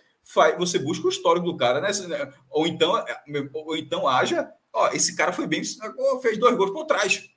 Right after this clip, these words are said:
Não, pô, ó, tava onde? Qual é o histórico de lesão? É, tem algum problema, assim, se, é, de relacionamento, é, indisciplina e tal? Pô, o natural é quando você tá contratando jogador, é você fazer um raio-x do perfil da, da carreira do cara.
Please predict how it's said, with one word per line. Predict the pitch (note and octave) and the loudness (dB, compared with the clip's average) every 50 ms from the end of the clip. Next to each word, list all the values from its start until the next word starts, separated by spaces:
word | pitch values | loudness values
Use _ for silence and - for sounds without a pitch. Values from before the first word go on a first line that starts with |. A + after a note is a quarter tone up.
| _ _ | _ _
Não, | E4+ C#4 A3+ A3+ | -2 -2 -2 0
pô, | G#3+ - | -2 -6
ó, | - - - D#3 G#2+ - - - - _ _ _ _ _ _ | -4 0 2 2 2 2 -2 -8 -16 _ _ _ _ _ _
tava | - A3+ A#3 B3 - | -2 4 4 4 4
onde? | C3 A2 - F2 - - _ _ _ _ _ | 4 0 -4 -8 -12 -16 _ _ _ _ _
Qual | - A#3 - | 0 2 2
é | |
o | - | 2
histórico | - G#3 G3+ F#3+ F3+ | 2 0 -2 -2 -2
de | F3 F#3 | 0 0
lesão? | E3+ C#3 A#2 A2+ A#2+ - - - _ _ _ _ _ _ | 0 0 0 -4 -8 -8 -14 -20 _ _ _ _ _ _
É, | - C#3+ C#3+ C#3 C#3 C3 B2+ A#2+ A#2 A2 G#2 G2+ G2+ - - - _ _ _ _ _ _ _ _ _ _ _ _ | 4 6 6 8 8 6 6 4 4 2 2 0 -2 -4 -10 -18 _ _ _ _ _ _ _ _ _ _ _ _
tem | A#3 A3 | -2 0
algum | G#3+ G#3 F#3 F3 F3+ | 2 2 0 0 -2
problema, | F3 F#3 F3 C3+ B2+ C#3+ E3 F3 F3 | 0 2 2 2 2 0 0 0 0
assim, | D3+ - - - F3 F3+ F#3 F3 F3 - - _ _ | 0 0 0 -2 -2 -4 -4 -4 -8 -12 -18 _ _
se, | - - F#3 | -2 0 2
é, | F3+ E3+ D#3+ D#3 D3+ D3 D3 | 2 2 2 2 2 0 0
de | D3+ D3+ | -2 0
relacionamento, | - D3+ D#3 D3+ D3 - D#3+ B2+ A#2+ C#3+ F3 G3 G3 G3 C3 C3 F3 D#3+ D3 D3 C#3+ | 2 2 4 2 2 0 -2 -4 -2 -2 -2 0 0 -2 -2 -2 -4 -4 -2 0 2
é, | C#3+ D3 C#3+ C3+ B2 A#2+ B2 A#2 - - | 2 4 4 2 0 -2 -6 -10 -14 -12
indisciplina | D#3+ D#3 C#3 - - - C#3 C#3 - F#3+ G#3 G#3 G3+ F#3 E3 | -12 -10 -6 -2 -2 -2 -2 -4 -4 -2 -2 -2 -2 -2 -4
e | D3 | -2
tal? | - F#3 F#3 F#3 F#3 | 0 0 0 0 0
Pô, | - D#3 C#3 - - - _ _ _ | -4 -4 -4 -4 -12 -20 _ _ _
o | F3+ D#3 | -10 -4
natural | D3 E3+ - - - G#4 F#4 - A#2 G#2 A2+ C3 D#3+ - - | -2 0 -2 0 2 2 2 4 4 4 2 0 -2 -4 -10
é | C3 | -12
quando | - D#3+ D#3 D#3 | -12 -8 -8 -4
você | - | -4
tá | D#3 | -4
contratando | C#3+ - D#3+ E3+ D#3+ B2+ - D#3 D3 | -4 -4 -4 -4 -4 -4 -4 -6 -4
jogador, | - D3+ B2+ A2+ B2 D3 | -4 -2 -2 -2 -2 -2
é | F3+ | -2
você | - C#4 - - D3+ D#3 F#3+ D#4+ - - - | -2 -2 -4 -2 -2 -2 -2 -2 -4 -4 -2
fazer | - - C#3+ - - | -2 0 0 0 -2
um | - - | -2 -2
raio-x | - - - G4 - - - D#3+ F3 - - - | -2 0 0 0 0 -2 -4 -4 -6 -8 -10 -14
do | - - | -16 -6
perfil | - D4 F3+ - - D#3 | -4 -2 -2 -2 -4 -4
da, | F3 D3+ C#3 - - - _ _ _ | -4 -4 -4 -6 -10 -18 _ _ _
da | D3 D#3+ | -4 -2
carreira | - - D3 C#3+ C3+ | -2 0 0 0 0
do | - - | 0 -2
cara. | - - A2 G#2 G2 - - | 0 0 0 0 0 -2 -6